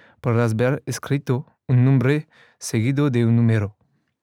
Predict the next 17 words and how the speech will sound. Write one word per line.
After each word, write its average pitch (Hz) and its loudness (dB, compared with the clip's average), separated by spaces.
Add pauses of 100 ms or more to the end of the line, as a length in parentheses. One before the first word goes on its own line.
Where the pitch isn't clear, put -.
(180)
Es 135 -4
el 117 2
apodo 135 0
del 117 -2
estudiante, 107 -2 (500)
también 123 0
llamado 123 0
book. 110 -4 (1120)
Estas 120 -4
familias 120 0
se - -8
crean 120 -2
según 123 -2
el 107 0
principio 117 -6
de 151 -10
patrocinamiento 120 -4